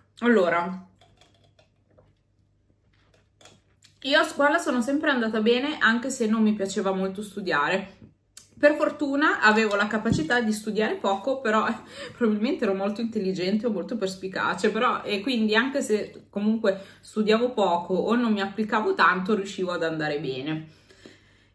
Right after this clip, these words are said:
E, mm, ho fatto le superiori, mi sono fermata alle superiori perché dopo volevo andare a lavorare, volevo essere abbastanza indipendente. <laughs> Vedete qua che fine che ho fatto. <laughs> No, però, ehm,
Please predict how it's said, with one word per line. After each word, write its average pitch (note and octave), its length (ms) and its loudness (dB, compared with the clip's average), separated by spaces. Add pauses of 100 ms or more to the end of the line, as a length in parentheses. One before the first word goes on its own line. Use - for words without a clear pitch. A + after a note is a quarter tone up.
E, A#3 380 6
mm, A3 380 -2
ho A#3+ 100 2
fatto B3+ 320 0
le B3 100 4
superiori, D4 680 4
mi C#4 100 2
sono G#3+ 200 0
fermata G3+ 380 2
alle G#3+ 80 2
superiori C4+ 540 -2
perché G3+ 240 -4
dopo F#3+ 260 0
volevo F#3 280 0
andare F3+ 260 -2
a F3+ 40 0
lavorare, D#4+ 560 2
volevo G3 300 0
essere F3+ 320 -4
abbastanza G3 460 -6
indipendente. C4+ 760 2 (300)
<laughs> - 240 -20
Vedete F#3+ 400 -4
qua F#3 160 -2
che G#3+ 120 2
fine G#3+ 280 -4
che - 60 -2
ho B4 40 -2
fatto. - 580 0 (160)
<laughs> D#4 160 -8 (300)
No, E3+ 240 -4
però, G3 320 4 (260)
ehm, F#3 1120 2